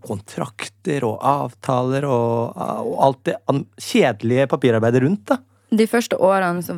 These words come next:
Speaker 2: var det egentlig ingen kontrakter. Alt var veldig cowboy i blogg, eller da influencerverden.
Speaker 1: Ja.
Speaker 2: <laughs> Så det var ingen kontrakter. Første kontrakten jeg fikk, var når jeg fikk kontrakt fra T V to, og
Speaker 1: Med din egen T V-serie?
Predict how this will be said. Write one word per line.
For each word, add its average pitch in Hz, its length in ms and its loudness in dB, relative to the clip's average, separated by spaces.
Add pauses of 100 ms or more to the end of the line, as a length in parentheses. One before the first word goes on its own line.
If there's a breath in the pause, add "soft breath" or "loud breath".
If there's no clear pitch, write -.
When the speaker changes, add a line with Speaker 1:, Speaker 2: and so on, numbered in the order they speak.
Speaker 2:
var 151 240 2
det 147 120 0
egentlig 160 260 -4
ingen 160 200 -2
kontrakter. 165 640 -2
Alt 160 240 0
var 175 140 -4
veldig 156 240 -4
cowboy 160 880 -2
i 160 140 0 (420)
blogg, 165 400 0 (160)
eller 160 200 -2
da 160 140 0 (300)
influencerverden. 170 1120 0 (100)
Speaker 1:
Ja. 262 300 4
Speaker 2:
<laughs> 196 60 -8
Så 202 80 -2
det 190 80 -2
var 196 200 2
ingen 160 200 0
kontrakter. 151 640 -2 (200)
Første 269 280 0
kontrakten - 760 -4
jeg 180 120 -4
fikk, 185 160 -6
var 185 80 2
når 175 160 0
jeg 175 120 -6
fikk - 160 -12
kontrakt - 320 -6
fra 156 120 -4
T 180 120 -6
V 170 120 -4
to, - 240 -2 (520)
og 185 640 -2 (220 soft breath)
Speaker 1:
Med 127 300 4
din 120 120 4
egen 98 220 2
T 95 140 0
V-serie? 87 640 -6